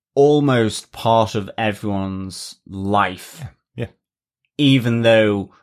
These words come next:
Speaker 1: ultimately within the, the viewing,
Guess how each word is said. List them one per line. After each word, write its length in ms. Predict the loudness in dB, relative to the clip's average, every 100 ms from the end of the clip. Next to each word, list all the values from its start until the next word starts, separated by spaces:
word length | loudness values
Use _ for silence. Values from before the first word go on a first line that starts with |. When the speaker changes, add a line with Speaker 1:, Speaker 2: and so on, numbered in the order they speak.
| _
Speaker 1:
ultimately 580 | -4 -4 -4 -6 -6 -4
within 420 | -2 -2 0 0
the, 400 | -2 -2 -2 -4 -10
the 340 | -16 -6 -4
viewing, 760 | -4 2 4 4 2 -2 -6